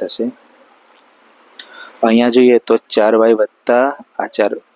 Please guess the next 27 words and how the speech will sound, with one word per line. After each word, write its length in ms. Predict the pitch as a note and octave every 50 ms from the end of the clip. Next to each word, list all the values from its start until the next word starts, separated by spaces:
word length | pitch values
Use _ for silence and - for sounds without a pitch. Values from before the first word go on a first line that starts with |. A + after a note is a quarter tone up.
| _ - -
આ 80 | A2 A2 G#2+
વત્તા 300 | A2 G#2 - - G#2 G2+ F#2+
વાય, 140 | F#2+ F#2+ -
એટલે 160 | - G2 G2 - - -
ચાર 180 | G2 F#2+ G2 G#2 G#2
વાય 260 | A2+ A#2 B2 C3 C#3+ D3 - _ _ _ _ _ _ _ _ _ _ _ _ _ _ _ _ _ _ _ A2
વત્તા 280 | G#2+ G#2+ - _ - G#2
વાય 160 | G2 G2 G#2 -
કેટલા 200 | B2 B2+ A#2+ -
થશે? 160 | - - A#2 A2+ - _ _
પાંચ 180 | - G#2+ G#2+ - -
વાય 140 | G#2 F#2+ F#2+ -
થઈ 120 | - - -
જશે. 220 | - - - - - _
એટલે 160 | _ - G#2 G2+
આના 200 | F#2+ G2+ G#2+ A2 G#2+
બરાબર 260 | G#2 G#2+ G#2+ A2 A2+ -
થશે 240 | - G#2 - - - - - _ _
પાંચ 280 | - F#2+ F#2+ G#2 - - - - - A#2
વાય 260 | A#2 A#2 B2 C#3 C#3+ D3+ _ _ _ _ _ _ _ _ _ _ _ _ _ _ _ _ _ _
બરાબર 500 | B2 B2+ B2+ B2+ A#2+ G#2 G#2 A2 G#2+ - - _ _ _ _ _ _ _ _ _ - -
અહીંયા 280 | A2+ A2 A2 A2 - - _ - A#2+
ઓછા 320 | A2+ - - - C3 A#2+ - -
છ, 20 | - - G2+ G2 G#2+ - _ _ _ _ _ _ - A2+
ઓછા 280 | A2 - - - G#2+ G2+ G2
નવ. 120 | F#2+ F2+ - - _ _ _ _ _ _ _ _ _ _ _ _ _ _ _ _ _ _ _ _ _ _ -
એટલે 180 | G2+ G2+ G#2+